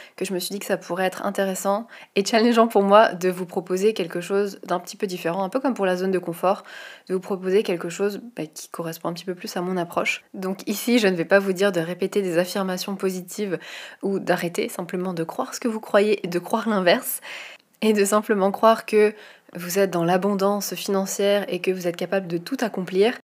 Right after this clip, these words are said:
et qu'il suffit juste d'y croire. Malheureusement, ça marche pas. Ou peut-être si, hein, si votre croyance de base, elle était pas trop forte et donc elle était plutôt facile à changer parce qu'au fond, vous y étiez pas tant attaché que ça. Ou bien si vous avez un énorme pouvoir d'auto-persuasion, peut-être. Et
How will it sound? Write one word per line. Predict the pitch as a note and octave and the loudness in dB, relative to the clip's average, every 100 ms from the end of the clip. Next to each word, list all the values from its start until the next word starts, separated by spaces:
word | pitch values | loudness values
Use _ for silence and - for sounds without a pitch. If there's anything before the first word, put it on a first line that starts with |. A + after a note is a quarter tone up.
| - | -14
et | |
qu'il | - F#3 | -12 -10
suffit | F#3 F3 F3+ | -10 -4 -4
juste | G#3 B3 | -4 -4
d'y | A#3 A3+ | -4 -4
croire. | A#3 F3+ F#3 B3 - - - - | -2 4 4 2 -8 -12 -12 -12
Malheureusement, | G3 B3+ A3+ A3 F#3+ G3+ G#3+ - | 2 4 6 6 4 4 4 2
ça | F3+ | -2
marche | D#3+ - | -4 -2
pas. | - G3 G#3 - - - - | 0 0 -2 -20 -20 -20 -8
Ou | G3+ G3+ - - - - | -2 0 -2 -8 -16 -12
peut-être | - E3+ F3 - | -6 -2 -2 -2
si, | C#4 C4+ | -2 0
hein, | A#3 | 0
si | - | -2
votre | F#3 F3 | 0 -2
croyance | - F#3+ G3 | 2 2 4
de | F#3 | 6
base, | F#3+ G3+ | 6 6
elle | E3 | 2
était | D#3+ - | 0 0
pas | E3 | -2
trop | - F3 | -2 -6
forte | E3+ A3 A#3 - - - - E3 | 6 6 6 0 -14 -20 -16 -6
et | |
donc | F3 E3 | -2 0
elle | |
était | D#3 E3 | 0 -2
plutôt | E3+ G3 G#3 | -8 -8 -6
facile | G3+ F3+ F#3 F3 | -4 -4 0 -2
à | |
changer | D#3+ F3+ A#3 | -2 -2 -2
parce | A#3+ E3 | -2 -4
qu'au | E3 | -8
fond, | - G3+ | -6 -6
vous | F#3+ E3 | -4 -6
y | D#3 | -8
étiez | - D#3 | -6 -2
pas | F#3 F3+ - - | 2 0 -2 -8
tant | E3 | -6
attaché | E3 E3 E3 F3 | -6 -6 -6 -6
que | E3+ D3+ | -8 -4
ça. | F#3 A3+ A#3+ - - - | 2 2 0 -18 -18 -10
Ou | F3 | -4
bien | F#3+ | -4
si | F#3+ | -4
vous | F3 | -2
avez | E3+ D#3 | 0 0
un | D#3 | 0
énorme | G3 A3 A3+ A#3+ G#3 | 0 2 2 2 0
pouvoir | - F#3+ G3+ | -6 0 0
d'auto-persuasion, | F#3+ F#3+ G3 F#3+ E3+ - F3+ F3 G3+ G#3 - | 2 0 -2 -4 -6 -4 -4 -2 -2 -4 -8
peut-être. | G3 B3 - - | -8 -6 -6 -2
Et | G#3+ | -4